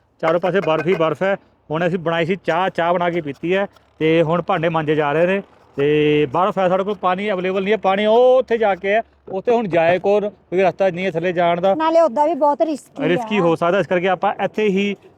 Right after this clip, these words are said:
Speaker 1: ਜਿਹੜਾ ਹੈ ਭਾਂਡੇ ਮਾਂਜ ਕੇ ਆਪਣਾ ਗੁਜ਼ਾਰਾ ਕਰ ਰਹੇ ਹਾਂ ਭਾਈ। ਤੇ ਕਿੰਨਾ
Speaker 2: ਮਤਲਬ
Speaker 1: ਕਿੰਨਾ
Speaker 2: ਕਿ
Speaker 1: ਨੇ
Speaker 2: ਇੱਥੇ ਹੌਲੀ ਹੌਲੀ ਥੋੜੇ ਥੋੜੇ ਮਾਂਜ ਰਹੇ ਹੈਗੇ, ਬਾਕੀ ਅੱਗੇ ਜਿੱਥੇ ਸਾਨੂੰ ਪਾਣੀ ਮਿਲੂਗਾ ਉੱਥੇ ਅਸੀਂ ਖੁੱਲ੍ਹ ਕੇ ਮਾਂਜਾਂਗੇ।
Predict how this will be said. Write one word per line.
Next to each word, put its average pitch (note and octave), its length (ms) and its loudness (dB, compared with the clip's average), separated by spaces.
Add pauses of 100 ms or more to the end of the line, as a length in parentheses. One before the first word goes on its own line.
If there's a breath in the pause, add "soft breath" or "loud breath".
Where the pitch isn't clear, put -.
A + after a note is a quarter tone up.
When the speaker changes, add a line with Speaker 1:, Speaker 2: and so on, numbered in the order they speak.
(100)
Speaker 1:
ਜਿਹੜਾ F3 260 0
ਹੈ F3 160 0
ਭਾਂਡੇ F3 280 0
ਮਾਂਜ D#3+ 300 0
ਕੇ E3 180 0
ਆਪਣਾ D3+ 200 -2
ਗੁਜ਼ਾਰਾ C#3+ 280 -2
ਕਰ B2+ 180 -4
ਰਹੇ C3 100 0
ਹਾਂ D#3+ 60 -4
ਭਾਈ। E3+ 160 0
ਤੇ - 360 -6
ਕਿੰਨਾ F#4 220 0
Speaker 2:
ਮਤਲਬ G#4 120 4
Speaker 1:
ਕਿੰਨਾ G#4 120 0
Speaker 2:
ਕਿ G#4 80 2
Speaker 1:
ਨੇ G#4 60 4
Speaker 2:
ਇੱਥੇ G#4+ 140 -2
ਹੌਲੀ G4 380 2
ਹੌਲੀ F#4 320 -2
ਥੋੜੇ F4+ 300 -2
ਥੋੜੇ F#4 200 0
ਮਾਂਜ D4+ 300 -6
ਰਹੇ E4 100 4
ਹੈਗੇ, F4 280 2 (500)
ਬਾਕੀ E4+ 280 2
ਅੱਗੇ E4+ 180 2
ਜਿੱਥੇ F#4 200 0
ਸਾਨੂੰ F4 220 0
ਪਾਣੀ E4+ 260 0
ਮਿਲੂਗਾ F4 280 2
ਉੱਥੇ F4+ 140 0
ਅਸੀਂ - 120 -8
ਖੁੱਲ੍ਹ G#4 260 0
ਕੇ A4 120 2
ਮਾਂਜਾਂਗੇ। - 480 -12